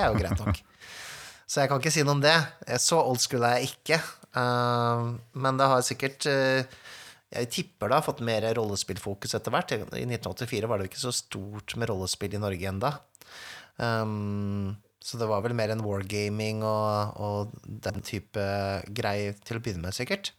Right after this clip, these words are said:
Speaker 2: Og brettspill, jeg, eh, mener at Anders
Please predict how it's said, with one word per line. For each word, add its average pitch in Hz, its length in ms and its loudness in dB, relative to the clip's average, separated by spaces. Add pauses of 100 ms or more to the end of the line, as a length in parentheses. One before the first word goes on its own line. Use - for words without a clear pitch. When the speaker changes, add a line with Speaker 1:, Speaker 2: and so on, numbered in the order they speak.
(140)
Speaker 2:
Og 127 320 4
brettspill, 139 480 4
jeg, 156 240 6
eh, 131 240 8
mener 117 240 6
at 110 80 2
Anders 92 400 4